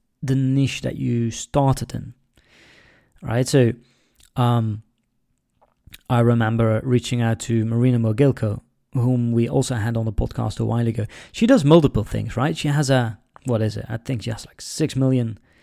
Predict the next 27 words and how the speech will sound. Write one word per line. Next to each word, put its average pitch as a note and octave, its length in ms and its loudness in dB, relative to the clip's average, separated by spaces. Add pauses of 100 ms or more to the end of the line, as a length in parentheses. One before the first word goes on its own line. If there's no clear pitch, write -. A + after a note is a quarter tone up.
(460)
over D#3+ 260 6
six - 260 -2
million C3+ 240 2
subscribers A#2 640 -2
on A2+ 160 -4
her A#2+ 240 0
Lingua B2 520 0
Marina B2 460 2
channel. A2+ 460 -8 (500)
But D#3+ 140 6
she E3+ 140 2
also G3 500 4
has B2+ 320 2
channels B2+ 560 0
where C3 240 0
she A#2+ 140 -10
talks C3 360 0
about, B2 760 -2 (360)
you B2 100 -10
know, B2 140 -4
life C3 420 6
in C#3+ 80 2
Silicon C3+ 400 0
Valley C3+ 380 4
and A#2 120 0
startups C3+ 800 -2
and, G#2+ 280 -8